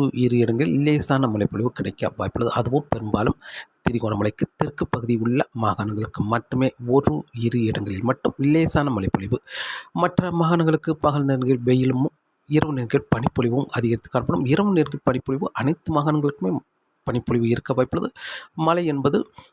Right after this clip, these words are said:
தெற்கு மாகாணங்களில் மட்டுமே ஒரு இரு இடங்களில் மதியம் மாலை நேரங்களில் லேசான மழைப்பொழிவு கிடைக்க வாய்ப்புள்ளது. மேலும் இப்போது சுமத்ரா தீவு பகுதியில் நிலநிற்கும் காற்று சுழற்சி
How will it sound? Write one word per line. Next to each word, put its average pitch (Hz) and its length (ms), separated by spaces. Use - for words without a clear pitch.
தெற்கு 156 300
மாகாணங்களில் 113 500
மட்டுமே 160 300
ஒரு 143 300
இரு 131 200
இடங்களில் 117 380
மதியம் 120 400
மாலை 104 240
நேரங்களில் 107 380
லேசான 113 380
மழைப்பொழிவு 104 500
கிடைக்க - 420
வாய்ப்புள்ளது. 107 440
மேலும் 143 360
இப்போது 143 480
சுமத்ரா 123 500
தீவு 123 260
பகுதியில் 123 320
நிலநிற்கும் 117 460
காற்று 143 240
சுழற்சி 165 400